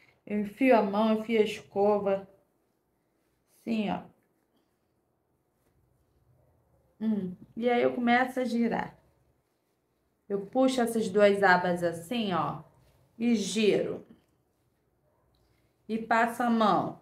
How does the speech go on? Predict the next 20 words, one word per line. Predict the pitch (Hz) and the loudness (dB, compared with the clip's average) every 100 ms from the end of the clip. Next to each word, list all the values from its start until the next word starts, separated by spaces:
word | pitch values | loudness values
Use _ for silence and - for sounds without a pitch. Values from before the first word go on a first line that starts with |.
| - | -8
E | 190 208 220 220 214 | -2 0 0 -2 -4
giro. | - 214 202 165 - - - - _ _ _ _ _ _ _ _ _ _ _ _ _ _ _ | -2 2 4 4 0 -6 -10 -16 _ _ _ _ _ _ _ _ _ _ _ _ _ _ _
E | 202 | 2
aperto, | 208 240 - 220 196 170 - 180 | 2 2 2 6 6 2 -6 -6
né? | 180 190 | -4 -4
Porque | 190 - | -8 -12
tem | 180 | -12
que | |
apertar. | 185 196 220 - - - - _ _ _ _ _ _ - - | -8 -8 -8 -8 -10 -10 -12 _ _ _ _ _ _ -20 -18
Peraí. | - - _ _ _ _ _ _ _ _ _ _ _ _ _ _ _ _ _ _ _ | -16 -16 _ _ _ _ _ _ _ _ _ _ _ _ _ _ _ _ _ _ _
Eu | 175 175 | -12 -10
com | 180 | -6
as | 175 180 | -6 -4
unhas | 180 170 | -4 -4
dessa | 175 175 - - _ | -4 -6 -12 -20 _
enorme. | 233 254 214 185 180 175 180 180 - _ _ _ _ _ _ _ _ _ _ _ _ | -10 -6 -6 -4 -4 -4 -6 -6 -8 _ _ _ _ _ _ _ _ _ _ _ _
Gente, | 190 208 202 196 | -2 0 -2 -4
vocês | 214 - | -8 -4
querem | 233 226 202 | -2 -2 -2
ver | 220 214 180 175 | 0 0 0 -4